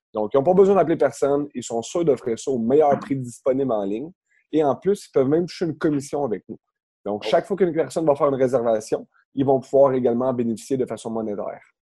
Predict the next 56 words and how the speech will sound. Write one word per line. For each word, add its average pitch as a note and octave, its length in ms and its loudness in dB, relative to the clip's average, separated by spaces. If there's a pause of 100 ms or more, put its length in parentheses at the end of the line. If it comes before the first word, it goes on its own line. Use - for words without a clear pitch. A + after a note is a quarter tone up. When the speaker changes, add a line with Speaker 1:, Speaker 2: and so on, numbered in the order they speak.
(480)
Speaker 2:
Ah, G#2 80 -12
c'est G2 140 -8
intéressant. F#2+ 400 -2
Et, A#2+ 80 -4
et A#2+ 160 -2
est-ce G#2+ 120 0
que B2 80 -2
ça A#2+ 120 2
veut A2 100 4
dire C3 160 2
aussi C#3 340 -2
potentiellement A2+ 640 0
que C#3 80 -8
ça, G2+ 180 0
ça - 220 -8 (200)
pré-book B2+ 580 2
un A2+ 100 2
peu, C3+ 160 -2
ça, G#2 260 0 (200)
ça A2 180 0
bloque G#2 460 4
des B2+ 120 6
chambres F3 300 0
pour C3 160 4
une B2+ 80 4
période ? C#3+ 360 4
Genre, B2+ 200 4
ça A#2 160 4
avertit G#2+ 540 2
les, G#2+ 320 6 (320)
les G#2 280 4
hôteliers G#2+ 600 4
que A2+ 220 4 (320)
t'as A#2 100 6
un G#2+ 220 6
événement A#2 380 4
qui A#2+ 100 -10
va G#2 100 2
avoir F#2+ 300 0
lieu, A#2+ 380 0 (340)
puis A2 400 0
ça - 120 -6
se - 80 -10
peut B2+ 100 2
qu'il A#2 100 4
y G2 40 2
ait - 20 -2
besoin G#2+ 360 4
de G#2 100 -4
vingt, G#2+ 280 2
trente, G#2+ 320 -4
quarante F#2+ 280 -2
chambres A2+ 320 -2
dans F#2+ 100 -2
ton G2 140 -4
établissement ? G2 500 -4